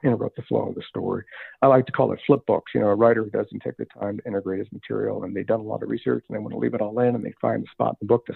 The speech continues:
stick it. And then the reader is reading along the story, enjoying it, and, and they hit all the research, and they flip, flip, flip, flip, flip, flip, flip past <laughs> all those pages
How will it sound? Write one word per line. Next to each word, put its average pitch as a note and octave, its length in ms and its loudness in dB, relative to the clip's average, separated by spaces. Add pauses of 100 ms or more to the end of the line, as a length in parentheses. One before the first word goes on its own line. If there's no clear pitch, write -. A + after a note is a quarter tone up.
stick - 220 0
it. B2 120 0 (560)
And G#2 380 4 (500)
then G#2 320 2
the G2 80 -4
reader A#2 320 2
is G2 80 -4
reading G#2+ 260 2
along G#2+ 480 -4
the - 80 -20
story, G#2 340 0
enjoying A2 400 2
it, - 140 -2
and, - 140 -4
and A2+ 260 -2
they - 160 -4
hit - 100 2
all A2+ 160 -2
the A2+ 80 2
research, C3 400 2 (480)
and - 80 2
they C3+ 60 0
flip, - 280 0
flip, C3 220 2
flip, - 180 2
flip, - 220 -2
flip, C3+ 200 2
flip, - 220 2
flip - 200 2
past - 280 0
<laughs> - 60 -2
all D3+ 100 6
those C#3+ 240 4
pages C#3 420 2